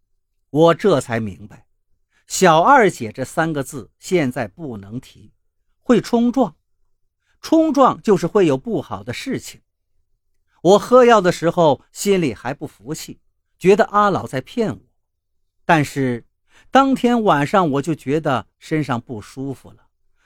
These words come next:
一直打寒战，牙齿咯咯作响。阿老说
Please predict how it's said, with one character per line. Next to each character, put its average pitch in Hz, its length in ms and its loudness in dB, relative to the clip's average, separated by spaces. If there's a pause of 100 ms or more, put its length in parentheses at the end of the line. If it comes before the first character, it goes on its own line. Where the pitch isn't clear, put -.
(100)
一 214 280 4
直 170 360 -2 (140)
打 104 180 -4
寒 107 340 -16
战， 160 180 -16 (420)
牙 175 340 2
齿 139 400 -4 (100)
咯 214 300 -2
咯 170 180 -6
作 143 240 -8
响。 - 320 -20 (920)
阿 143 200 2
老 143 200 0
说 139 440 -4